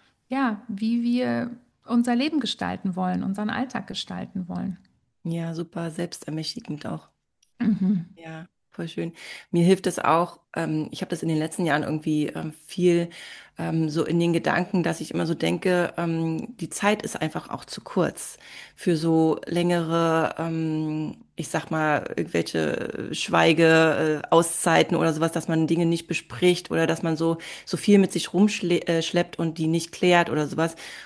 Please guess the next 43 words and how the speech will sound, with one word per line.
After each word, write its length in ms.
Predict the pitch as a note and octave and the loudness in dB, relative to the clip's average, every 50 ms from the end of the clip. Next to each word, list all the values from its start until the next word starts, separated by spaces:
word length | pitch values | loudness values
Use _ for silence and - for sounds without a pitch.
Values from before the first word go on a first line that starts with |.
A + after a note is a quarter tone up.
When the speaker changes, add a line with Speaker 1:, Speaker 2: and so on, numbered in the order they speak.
| - - | -10 -6
Speaker 2:
Und 60 | - | -4
ich 60 | E3+ - | -2 0
denk 160 | - F#3+ F3+ | 0 0 2
dann 160 | F3 E3 D3+ | 2 2 2
häufig 240 | F3 E3+ F3 F3 - | 2 0 0 -2 -2
so 120 | - E3 E3 | 0 0 0
darüber 220 | E3 E3 D#3 D#3+ | 0 0 0 0
nachdenke, 340 | D#3 E3 E3 - E3+ E3 D#3+ | 0 -2 -2 -2 -4 -4 -4
so, 160 | D#3 D#3+ D#3+ - - - - - - _ - | -4 -4 -6 -6 -10 -14 -18 -18 -16 _ -2
nee, 320 | F3 F#3 G3 G#3 G#3 G3+ | 2 4 6 6 6 6
also 280 | - F3+ F3 - F3+ F3 | 4 2 0 0 -2 0
dafür 300 | - F3+ F3+ - G#3 F3 | 0 0 0 0 0 -2
ist 120 | - - | 0 -2
die 60 | E3 | -6
Zeit 340 | - - - G#3 A3 A3 - | -4 -2 0 0 0 2 0
irgendwie 220 | F#3 E3+ - - | -2 -2 -2 -4
auch 100 | - D#3 | -6 -6
zu 160 | - - - E3 | -6 -8 -6 -6
schade, 720 | - - - F#3+ F#3+ G3+ G3+ F#3+ E3+ E3+ F3+ G3+ G3+ G#3 - - - - - - - _ _ - | -6 -4 -2 -2 0 2 2 2 4 4 4 2 2 0 -4 -12 -20 -20 -20 -20 -20 _ _ -2
um 180 | F3 F3+ F3 | 0 0 2
da 220 | E3+ F3+ F3 F3+ F3+ | 2 2 2 2 2
jetzt, 320 | F3 F3 F3 F3 - - | 2 2 0 -2 -4 -2
äh, 120 | F#3 F3 | 0 2
nicht, 460 | F3 F3+ F#3 F#3 - - - - - - | 2 2 2 0 -2 -4 -10 -12 -8 -6
äh, 220 | F3 F3+ F3+ E3+ | -4 -2 -2 -2
das 240 | - F3+ - - - | -2 -4 -4 -4 -4
versuchen 420 | - G3 F3+ E3+ G3+ G3 - F#3 F3 | -2 -2 0 2 0 0 0 -2 -4
zu 140 | - - | -4 -6
klären 420 | - - - G3 F#3+ F#3+ F#3 F#3 F3+ | -8 -2 0 2 4 6 6 4 4
und, 220 | - E3+ E3+ - | 2 0 -2 -2
und 260 | - E3+ E3+ E3+ E3 | -2 -2 -2 -2 0
da 140 | E3+ E3+ E3+ | -2 -2 0
doch 260 | E3+ F3+ F3+ - - | -2 -2 -4 -4 -6
noch 200 | E3+ E3 D#3+ - | -6 -6 -6 -4
eine 100 | F3+ E3 | -6 -4
bessere 420 | D#3 F3 F3+ F3+ - E3+ E3 D#3 - | -2 -2 -2 -2 -2 0 0 2 2
irgendwie 340 | - D#3 D3+ D3+ - D#3 D3+ | 2 0 -2 -2 -2 0 2
Lösung 320 | D3+ D#3 D3+ D#3+ D3+ D3 | 2 2 2 0 -2 -4
irgendwie 280 | - - D3+ D3+ - D3+ | -4 -4 -4 -4 -6 -6
zu, 380 | - - D#3 D3 C#3+ C#3+ G#3+ - | -4 -2 -2 -2 -2 -2 -4 -6
zu 140 | - - C#3+ | -8 -10 -10
finden. 400 | - - D#3+ D#3 D3+ - D3+ D3 | -4 -2 -2 -2 0 -2 -4 -2
Und 200 | D#3 D#3 D3+ | -2 -4 -4